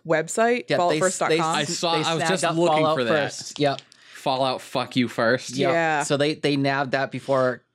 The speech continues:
Speaker 2: Bethesda was like, "Oh, hey, we should have this as a domain."
Speaker 1: Yep.
Speaker 2: Never
Speaker 1: They,
Speaker 2: mind.
Speaker 1: they should have had that months ago, but okay.
Speaker 2: So only the owner of the private server needs to pay for the subscription, and they can then invite their player, their friends to play.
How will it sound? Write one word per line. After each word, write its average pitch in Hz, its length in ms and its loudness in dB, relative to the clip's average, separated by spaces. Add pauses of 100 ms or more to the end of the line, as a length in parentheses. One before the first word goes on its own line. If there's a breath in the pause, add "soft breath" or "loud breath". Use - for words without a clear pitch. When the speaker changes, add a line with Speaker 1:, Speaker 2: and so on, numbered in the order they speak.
(140)
Speaker 2:
Bethesda 131 380 -2
was 123 100 -4
like, 156 180 0
"Oh, 269 160 4
hey, 226 160 0
we 165 120 -2
should 165 140 -6
have 147 300 0
this 135 200 -2
as 120 120 2
a 110 100 0
domain." 113 540 -2 (140)
Speaker 1:
Yep. 160 260 -2 (280)
Speaker 2:
Never 113 140 0
Speaker 1:
They, - 80 2
Speaker 2:
mind. 135 260 -2
Speaker 1:
they 185 60 2
should 196 160 -2
have 170 80 2
had 151 140 0
that 139 120 2
months 135 300 -4
ago, - 220 -6
but 101 140 -10
okay. 101 100 -8
Speaker 2:
So 160 560 2
only 214 260 2
the 220 160 -2
owner 185 320 2
of 160 480 0
the 151 100 0
private 147 320 -2
server 139 300 2
needs 131 220 -2
to 127 40 -8
pay 131 140 2
for 123 80 -2
the 120 100 -2
subscription, 123 680 -2
and 120 340 -2
they 120 80 2
can 123 140 2
then 117 140 0
invite 110 340 -4
their 120 100 0
player, 123 440 0 (180)
their 120 100 -2
friends 127 400 -2
to 151 80 -4
play. 143 320 0